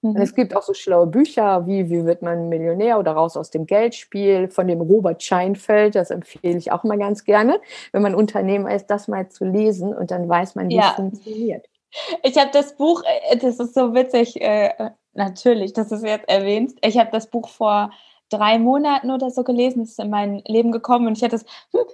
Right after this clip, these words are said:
Speaker 1: ja, stimmt, das kenn ich, alles von Teneriffa, Vorsprung. <laughs> So, okay, okay, jetzt kommen wir dem Ganzen näher. Und also es ist, äh,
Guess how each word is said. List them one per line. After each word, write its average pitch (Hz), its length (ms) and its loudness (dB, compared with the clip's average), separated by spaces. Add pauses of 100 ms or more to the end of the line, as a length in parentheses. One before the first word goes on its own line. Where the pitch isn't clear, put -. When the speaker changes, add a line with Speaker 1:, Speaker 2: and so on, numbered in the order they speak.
Speaker 1:
ja, 240 260 4
stimmt, 330 300 -2
das 208 140 -8
kenn 254 220 0
ich, 180 220 -6
alles 233 260 2
von 262 140 2
Teneriffa, 247 680 -2
Vorsprung. - 880 2
<laughs> 523 720 4
So, 302 80 4 (220)
okay, 262 320 -2 (560)
okay, 302 240 2
jetzt 233 160 -2
kommen 330 180 0
wir 294 100 0
dem 277 200 -2
Ganzen 262 320 -4
näher. 214 280 0
Und 202 140 -4
also 240 180 0
es 247 140 -4
ist, - 80 -12
äh, 226 180 4